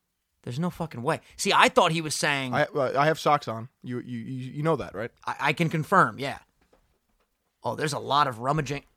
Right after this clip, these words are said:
Speaker 1: There's no fucking way you did this already.
Speaker 2: Those are both socks in there, buddy. <laughs>
Speaker 1: What the
Speaker 2: You like
Speaker 1: fuck?
Speaker 2: that?
Speaker 1: Yo, that's some, like, hidden talent
Speaker 2: You like
Speaker 1: shit.
Speaker 2: that? I've
Speaker 1: You
Speaker 2: been do-,
Speaker 1: should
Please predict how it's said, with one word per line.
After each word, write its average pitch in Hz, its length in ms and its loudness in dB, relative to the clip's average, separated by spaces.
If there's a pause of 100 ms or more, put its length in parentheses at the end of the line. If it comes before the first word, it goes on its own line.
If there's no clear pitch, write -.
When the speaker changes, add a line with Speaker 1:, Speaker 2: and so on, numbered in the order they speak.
(100)
Speaker 1:
There's 143 140 -12
no 175 100 -4
fucking 131 280 -10
way 123 100 -8
you 87 60 -16
did 120 140 -14
this - 140 -20
already. 98 160 -16 (840)
Speaker 2:
Those 135 140 -12
are 131 40 -14
both 117 220 -10
socks 123 320 -10
in 123 60 -14
there, 107 120 -12
buddy. 113 220 -12 (400)
<laughs> - 1600 -20 (1080)
Speaker 1:
What 285 320 -8
the 147 400 -6
Speaker 2:
You 127 140 0
like 127 160 6
Speaker 1:
fuck? 135 60 -2
Speaker 2:
that? 156 180 0 (1040)
Speaker 1:
Yo, 208 180 4
that's 180 300 2
some, 480 160 2
like, 175 200 0
hidden 190 240 -2
talent 156 440 -6
Speaker 2:
You 110 40 -4
like 113 140 -2
Speaker 1:
shit. - 60 -8
Speaker 2:
that? 131 180 0 (760)
I've 165 60 -6
Speaker 1:
You 240 80 2
Speaker 2:
been 285 100 0
do-, 339 60 0
Speaker 1:
should - 100 -6